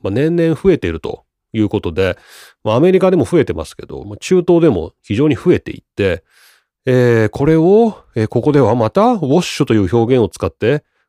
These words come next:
グリーンウォッシュというふうに呼んでて、これ何かというと、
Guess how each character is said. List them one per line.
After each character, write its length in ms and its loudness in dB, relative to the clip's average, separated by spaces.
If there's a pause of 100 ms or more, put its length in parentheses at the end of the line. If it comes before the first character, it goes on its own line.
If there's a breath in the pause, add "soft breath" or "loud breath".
グ 200 0
リ 240 0
ー 60 0
ン 40 0
ウ 60 2
ォ 80 2
ッ 40 0
シ 260 -6
ュ 40 -6
と 220 -16 (560)
い 220 -2
う 120 -4
ふ 100 -6
う 40 -4
に 140 -10
呼 120 -6
ん 40 -12
で 100 -12
て、 300 -2 (440 soft breath)
こ 100 -2
れ 60 2
何 200 2
か 120 -4
と 100 -16
い 40 -12
う 100 -16 (100)
と、 260 -12